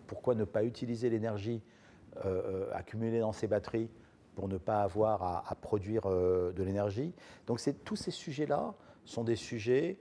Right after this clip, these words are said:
c'est, euh, le, la récupération des énergies de freinage pour, euh, pour les tramways ou les, euh, ou les métros ou les trains.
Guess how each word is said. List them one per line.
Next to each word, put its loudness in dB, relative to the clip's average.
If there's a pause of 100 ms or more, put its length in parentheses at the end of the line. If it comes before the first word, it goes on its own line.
(220)
c'est, 2
euh, 2
le, -4 (260)
la -4
récupération -4
des -4
énergies -4
de -10
freinage -2 (160)
pour, -4
euh, -4
pour -6
les -4
tramways -2
ou -2
les, -2
euh, -6 (160)
ou -6
les -6
métros -6
ou -2
les -4
trains. -4